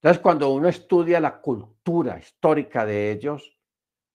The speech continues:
todos coinciden en un relato de un gran diluvio y un barco. Igualmente pasa en África, igualmente pasa en la India. O sea,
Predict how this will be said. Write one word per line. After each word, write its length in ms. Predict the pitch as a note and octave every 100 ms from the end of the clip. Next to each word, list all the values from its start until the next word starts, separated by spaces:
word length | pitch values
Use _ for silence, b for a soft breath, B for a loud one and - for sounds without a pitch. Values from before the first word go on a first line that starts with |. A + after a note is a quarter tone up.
| _
todos 440 | F3+ F#3+ F#3+ F3+
coinciden 640 | - C#3 A#2+ - C#3 D3+ C#3+
en 120 | A2+
un 100 | A2+
relato 560 | A2+ C3+ C3+ C3 C#3+
de 120 | B2+ A2
un 100 | G#2
gran 260 | B2+ B2+
diluvio 480 | B2+ B2+ C3+ C#3 C3+
y 120 | G#2+
un 200 | F#2+ F#2+
barco. 520 | C3+ A#2+ G#2+ _ _ _ _ _ _ _ _ _ _
Igualmente 580 | A2 A#2 A2+ B2 B2 B2+
pasa 340 | B2+ B2 C3
en 100 | A#2+
África, 560 | C#3+ C#3+ G#2 - _ _ _ _ _ _ _ _ -
igualmente 580 | A2+ A2+ A2 A#2+ A2+ B2+
pasa 300 | B2+ B2 B2+
en 120 | A#2
la 140 | G#2+
India. 500 | B2 D3+ B2 F#2 E2 _ _ _ _ _ _ _
O 80 | A2
sea, 440 | D#3+ C#3 E2+ _